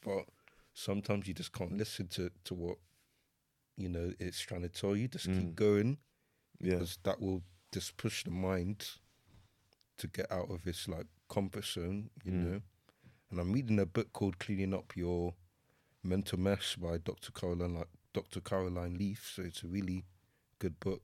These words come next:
Speaker 2: Yeah.
Speaker 1: I recommend to anyone that's wanna, that wants to do with, like, mental health and finding ways of how you can handle it, you know?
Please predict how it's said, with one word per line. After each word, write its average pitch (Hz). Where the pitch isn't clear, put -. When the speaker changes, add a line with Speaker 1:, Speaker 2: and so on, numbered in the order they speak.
Speaker 2:
Yeah. 85
Speaker 1:
I 87
recommend 90
to 98
anyone 98
that's -
wanna, 87
that 87
wants 87
to 90
do 95
with, 90
like, 87
mental 90
health 87
and 85
finding 87
ways 90
of -
how 95
you 92
can 87
handle 101
it, 131
you 82
know? 85